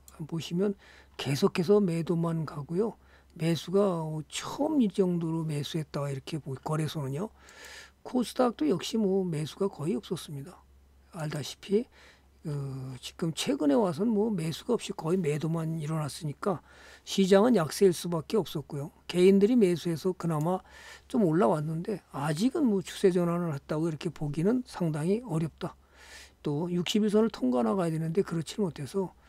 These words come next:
추세 전환을 아직 못했지만, 그러나 종목들별로는 어떻게 종목으로서는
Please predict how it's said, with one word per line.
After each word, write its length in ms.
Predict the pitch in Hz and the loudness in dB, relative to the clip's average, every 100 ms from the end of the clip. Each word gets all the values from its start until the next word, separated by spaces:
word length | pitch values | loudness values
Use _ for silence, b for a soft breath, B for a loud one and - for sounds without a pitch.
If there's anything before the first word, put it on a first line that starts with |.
| b | b
추세 320 | - - 196 208 | -12 4 6 8
전환을 240 | 196 214 | 6 4
아직 200 | 160 202 | 2 0
못했지만, 680 | 170 151 - - 165 156 165 _ B B B B B - | 0 -2 -12 -8 -6 -6 -8 _ B B B B B 2
그러나 320 | 202 254 269 | 6 8 6
종목들별로는 1700 | - 202 233 240 240 220 - 247 240 214 214 220 226 240 294 330 285 254 | 6 6 8 8 8 4 0 2 4 8 8 8 6 6 4 0 -6 -6
어떻게 220 | 170 202 | 0 0
종목으로서는 1300 | - 208 233 233 233 226 220 226 214 - 226 254 | 4 6 8 8 8 6 4 4 2 4 4 6